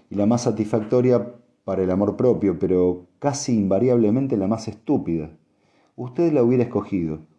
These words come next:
usted y su lema de atacar primero. En lugar de eso, lo que yo hice fue visitar los otros tres reinos, uno por uno. Indiqué a cada uno que permitir que el secreto de la energía atómica cayera en manos de Anacreonte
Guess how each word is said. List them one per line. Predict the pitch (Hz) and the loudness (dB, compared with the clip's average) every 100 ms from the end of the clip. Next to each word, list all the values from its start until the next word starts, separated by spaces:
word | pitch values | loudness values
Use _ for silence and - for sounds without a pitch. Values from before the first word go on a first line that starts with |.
| _ | _
usted | 95 - 147 143 139 - | -14 0 2 4 0 -4
y | 113 101 98 95 | -2 0 0 -2
su | - 104 | -2 2
lema | 101 123 123 104 | 4 4 4 4
de | 98 - - | 4 0 -4
atacar | 92 92 107 90 | -4 -2 0 0
primero. | 92 92 80 78 80 _ _ _ _ - | 0 0 -2 -6 -14 _ _ _ _ -6
En | 107 | 0
lugar | 123 151 | 2 2
de | 147 151 | 4 2
eso, | - 104 98 | 2 0 0
lo | 95 | 2
que | 95 | 0
yo | 107 131 | 2 0
hice | 131 113 | 0 -2
fue | 127 | 0
visitar | 120 110 101 127 120 117 - | 0 0 -2 2 2 0 -4
los | 95 - | -4 -2
otros | 117 110 - | -2 -2 -2
tres | 110 107 | -2 0
reinos, | 104 85 82 78 - - | 0 2 -2 -6 -12 -4
uno | 117 127 120 | 0 2 2
por | 104 98 | 0 0
uno. | 98 82 78 80 _ _ _ _ | 0 0 -6 -12 _ _ _ _
Indiqué | 107 107 110 151 | -2 -2 2 0
a | 147 | 2
cada | 147 143 | 2 4
uno | 135 139 110 101 107 113 - - - | 4 4 4 2 0 -6 -14 -20 -4
que | 107 104 | -2 0
permitir | 104 101 107 113 131 | 0 2 0 0 -2
que | 123 104 | 0 2
el | 95 | 0
secreto | - 110 131 127 | 0 0 2 2
de | 107 | 2
la | 98 | 2
energía | 95 92 127 | 0 -2 0
atómica | 104 113 113 101 82 | 2 2 2 0 -2
cayera | 90 - 127 | -2 0 2
en | 107 | 2
manos | 117 110 | 2 2
de | 104 | 2
Anacreonte | 120 104 110 113 107 107 104 107 - | 2 2 2 2 2 2 0 -2 -14